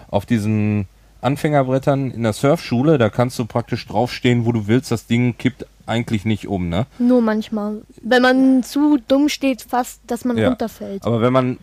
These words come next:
Speaker 1: so einigermaßen alles richtig macht, mit der T-Stellung und, äh, sich richtig hinstellt, dann passiert da eigentlich nichts. Bei unserem Brett, da muss man schon richtig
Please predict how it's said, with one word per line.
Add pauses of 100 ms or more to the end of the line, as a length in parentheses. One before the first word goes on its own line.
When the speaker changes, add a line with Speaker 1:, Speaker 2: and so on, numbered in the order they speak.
Speaker 1:
so (360)
einigermaßen
alles
richtig
macht,
mit
der
T-Stellung (640)
und,
äh,
sich
richtig
hinstellt,
dann
passiert
da
eigentlich
nichts.
Bei
unserem
Brett,
da
muss
man
schon
richtig